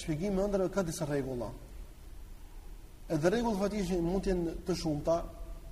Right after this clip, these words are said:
mirë po ata kanë vend-, kanë vendosur disa baza të përgjithshme, të cilat po t'i ketë parasysh njeriu, ka mundësi të krijojë një përshtypje të përgjithshme se për çfarë bëhet fjalë. Prandaj, siç e tham, që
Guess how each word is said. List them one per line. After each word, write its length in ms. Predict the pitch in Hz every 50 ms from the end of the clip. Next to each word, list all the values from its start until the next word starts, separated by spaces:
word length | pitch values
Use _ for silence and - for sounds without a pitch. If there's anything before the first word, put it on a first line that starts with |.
| - - - - - - -
mirë 100 | 190 208
po 80 | 220 220
ata 120 | 196 214 -
kanë 160 | 220 214 202
vend-, 160 | 196 185 175 180
kanë 180 | - 202 196 185
vendosur 380 | 180 175 214 214 185 190 170 175
disa 200 | 208 185 202 175
baza 400 | 160 165 202 208 202 180 175 165
të 80 | -
përgjithshme, 520 | - 165 143 143 160 160 - - 196 202 202 202 - -
të 100 | 175 156 -
cilat 340 | 196 196 185 180 170 - - - - - - - - - - - - - - - - - - - - - - -
po 80 | 220 208
t'i 120 | 196 185
ketë 180 | 208 202 208 202
parasysh 340 | 185 175 170 180 190 165
njeriu, 460 | 175 170 160 156 170 175 180 190 190 190 - - - - - - - - - - - - - -
ka 120 | 202 208
mundësi 240 | 202 185 170 196 170
të 60 | -
krijojë 240 | 185 185 190 185 175
një 60 | 170
përshtypje 380 | 160 156 - - 196 185 185 170
të 40 | -
përgjithshme 320 | 156 147 160 202 202 185
se 120 | - 156 -
për 120 | 151 -
çfarë 200 | - 214 196 165
bëhet 220 | 156 151 - - 147
fjalë. 240 | 135 117 110 107 - - - - - - - - - - - - - - - - - - - - - - - - - - - - - - - - - - -
Prandaj, 300 | - 180 220 240 220 220
siç 160 | 220 196 214
e 20 | - -
tham, 240 | 208 220 226 220 - - - - - - - - - - - - - - - - -
që 160 | - 170 170